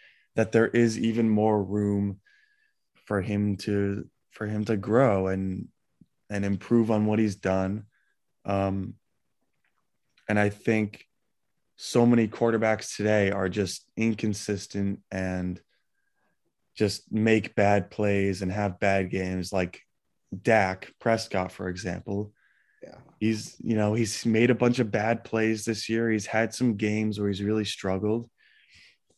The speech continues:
Speaker 1: And yeah, I think, I think Stafford's just got it, you know, when you compare those two.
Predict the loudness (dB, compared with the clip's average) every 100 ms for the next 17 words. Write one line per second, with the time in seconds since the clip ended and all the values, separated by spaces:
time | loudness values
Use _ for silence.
0 | _ _ _ 2 4 6 4 0 -2 0
1 | 2 -2 -10 -20 _ _ _ _ _ _
2 | _ _ -6 -2 -2 0 0 2 2 -2
3 | -2 -4 -2 2 2 2 -2 -12 _ _
4 | _ _ -4 -2 0 0 0 0 -2 -2
5 | 0 0 0 -2 -6 -8 -8